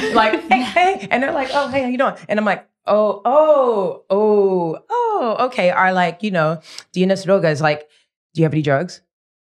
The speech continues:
Speaker 2: All the time. And you're like, after a while, you're like, "Okay, I can't live, create my life, or do not here,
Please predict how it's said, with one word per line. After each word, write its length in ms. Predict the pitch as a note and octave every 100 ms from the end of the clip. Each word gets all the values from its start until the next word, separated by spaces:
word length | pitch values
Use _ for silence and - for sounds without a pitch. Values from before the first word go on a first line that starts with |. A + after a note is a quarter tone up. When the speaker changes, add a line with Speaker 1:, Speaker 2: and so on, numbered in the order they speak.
| -
Speaker 2:
All 180 | G#3+ G#3+
the 100 | G3
time. 340 | G3 F#3+ C#3+
And 80 | D#3+
you're 100 | F3+
like, 240 | F3+ D#3+ D#3+
after 260 | G3 G#3
a 60 | A3
while, 240 | A3 B3
you're 100 | G3+ F#3
like, 140 | E3
"Okay, 260 | F3 F3 C#3+ F3
I 80 |
can't 360 | G#3+ - C4 -
live, 520 | F3 E3+ E3+ E3+ E3+ - _ -
create 300 | F3+ F#3 G3+
my 160 | F#3
life, 320 | F3 D#3+ D3+ D3+
or 80 | D#3+
do 120 | D#3+
not 180 | D#3+ D#3
here, 260 | F3 D#3 C3+